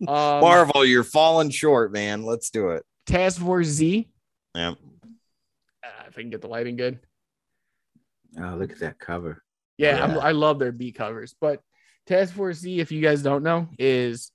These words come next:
Speaker 2: Red Hood takes over a team of zombie Suicide Squad members.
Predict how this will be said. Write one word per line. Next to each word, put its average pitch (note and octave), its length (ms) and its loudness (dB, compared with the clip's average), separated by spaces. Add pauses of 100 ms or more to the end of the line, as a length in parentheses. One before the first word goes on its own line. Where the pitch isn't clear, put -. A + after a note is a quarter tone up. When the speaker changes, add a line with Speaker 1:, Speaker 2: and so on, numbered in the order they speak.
Speaker 2:
Red D#3+ 240 0
Hood F3+ 240 -2
takes E3 360 -8
over C#3+ 640 0
a A#2+ 160 -4
team D#3 400 -6
of B2 340 0 (680)
zombie D3 680 2
Suicide D#3 480 -2
Squad E3+ 220 -2
members. F3 320 -6